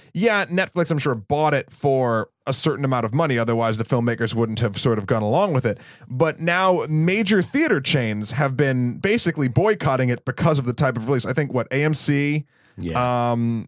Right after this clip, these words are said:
Speaker 1: Regal,
Speaker 2: A couple of, yeah,
Speaker 1: and a,
Speaker 2: as
Speaker 1: and a couple others. Like, so really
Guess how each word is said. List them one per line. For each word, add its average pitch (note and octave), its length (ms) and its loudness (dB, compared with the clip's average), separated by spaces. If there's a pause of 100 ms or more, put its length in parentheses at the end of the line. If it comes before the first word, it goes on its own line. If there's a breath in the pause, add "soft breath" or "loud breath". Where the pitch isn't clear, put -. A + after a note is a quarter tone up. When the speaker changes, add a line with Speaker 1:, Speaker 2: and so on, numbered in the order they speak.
(100)
Speaker 1:
Regal, D3 680 0 (580)
Speaker 2:
A - 40 -20
couple F3+ 260 -2
of, D#3+ 60 -2
yeah, A#2 260 2
Speaker 1:
and D3 180 0
a, C#3+ 40 4
Speaker 2:
as - 140 -4 (100)
Speaker 1:
and D3+ 140 0
a D3+ 40 0
couple E3+ 280 0
others. F#3+ 280 2
Like, D3 100 0
so E3+ 200 0
really B3+ 340 0